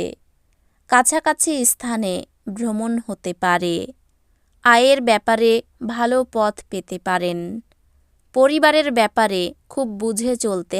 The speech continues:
হবে, অশান্তির আশঙ্কা রয়েছে। সম্পর্কের ব্যাপারে খুব সাবধান থাকুন,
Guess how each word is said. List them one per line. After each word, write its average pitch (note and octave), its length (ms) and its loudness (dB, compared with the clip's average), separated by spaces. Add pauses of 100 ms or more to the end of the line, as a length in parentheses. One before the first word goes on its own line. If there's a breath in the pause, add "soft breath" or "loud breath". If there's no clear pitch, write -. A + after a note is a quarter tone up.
হবে, F3+ 280 -2 (400)
অশান্তির C4 560 -4 (260)
আশঙ্কা A3 460 -4
রয়েছে। F3+ 520 0 (920)
সম্পর্কের D#4 840 2
ব্যাপারে A#3 420 2 (180)
খুব A3 140 -8 (180)
সাবধান F#3+ 480 -4 (160)
থাকুন, F#3 340 -6